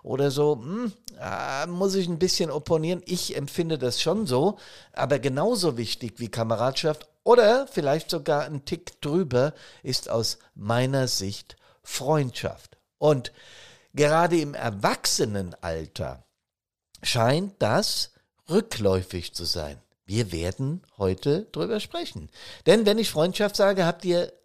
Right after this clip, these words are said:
alle fast irgendjemanden im Kopf, der, ja, mit euch befreundet ist. Es ist schon ein komisches Wort, diese Freundschaft.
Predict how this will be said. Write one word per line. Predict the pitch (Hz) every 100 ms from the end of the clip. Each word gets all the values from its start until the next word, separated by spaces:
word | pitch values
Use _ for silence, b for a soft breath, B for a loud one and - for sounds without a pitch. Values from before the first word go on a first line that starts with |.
| -
alle | 180 226 123
fast | - 143 143 - -
irgendjemanden | 220 175 185 185 - - 117 127 131 139 - 139 139 B B
im | - 120 104 - -
Kopf, | 185 185 - - B B B 127
der, | 127 127 127 b b
ja, | 98 165 123
mit | 117 147 - -
euch | 151 165 160 - b b b
befreundet | 151 147 - 110 117 160 190 147 82 -
ist. | 58 - - - _ _ _ _ _ _ -
Es | 151
ist | - 233 -
schon | 254 254
ein | 220 185 -
komisches | - 208 233 233 202 - 165 -
Wort, | 156 170 170 -
diese | 101 90 95
Freundschaft. | - - - 95 104 98 - 85 82